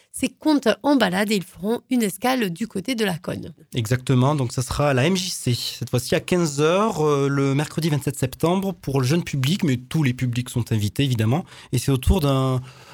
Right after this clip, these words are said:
Speaker 2: un f-, allez, on va dire un cabinet de curiosité, c'est le nom du spectacle, mais l'idée c'est un peu un théâtre d'objets, il y a en même temps une confidence sur l'usage, le croisement des objets. Euh, c'est pareil, enthousiasme et jovial, et l'idée c'est que ça soit,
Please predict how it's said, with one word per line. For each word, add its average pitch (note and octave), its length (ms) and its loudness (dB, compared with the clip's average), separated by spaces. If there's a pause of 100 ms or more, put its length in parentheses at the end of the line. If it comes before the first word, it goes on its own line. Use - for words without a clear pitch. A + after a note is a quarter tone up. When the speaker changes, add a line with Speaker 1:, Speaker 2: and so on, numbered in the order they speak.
(140)
Speaker 2:
un B2+ 160 2
f-, - 420 -6
allez, C3 140 0
on B2+ 60 2
va C3 100 2
dire D3 140 0
un C#3 60 -2
cabinet F3+ 400 0
de D#3+ 60 -6
curiosité, C#3+ 540 -2
c'est E3 140 -4
le C3 80 2
nom C#3 160 2
du B2 80 -4
spectacle, D#3 500 -2
mais C3+ 140 2
l'idée B2+ 240 0
c'est D3 160 -4
un B2+ 60 0
peu C3 120 -2
un F3+ 80 0
théâtre D#3 340 -4
d'objets, C#3+ 420 0
il E3+ 40 0
y D#3+ 60 0
a - 20 0
en C#3 40 -2
même C3 120 -2
temps C#3 80 -2
une D3+ 100 -2
confidence C#3+ 480 -2
sur - 280 -4
l'usage, C#3+ 480 2
le C3+ 60 2
croisement C#3+ 420 0
des C#3 160 0
objets. C#3 420 0 (480)
Euh, C3 240 2
c'est C3+ 920 2
pareil, D3 360 2
enthousiasme D#3+ 480 -2
et - 20 0
jovial, C#3 460 2
et C3 240 2
l'idée B2+ 260 2
c'est C3+ 160 -6
que C3 120 -4
ça C3+ 100 -2
soit, C3+ 460 2